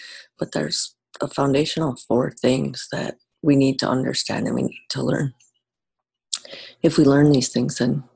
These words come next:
basically, you know, the world is our oyster. We can have and do and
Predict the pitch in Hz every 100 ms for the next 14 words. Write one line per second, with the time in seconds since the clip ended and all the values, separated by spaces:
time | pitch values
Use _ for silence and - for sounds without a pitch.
0 | - 117 - - - 147 - _ - -
1 | - - _ _ _ _ - - - -
2 | - - - 127 - - 143 _ _ -
3 | - - - _ 135 - 120 143 127 131
4 | 127 131 135 123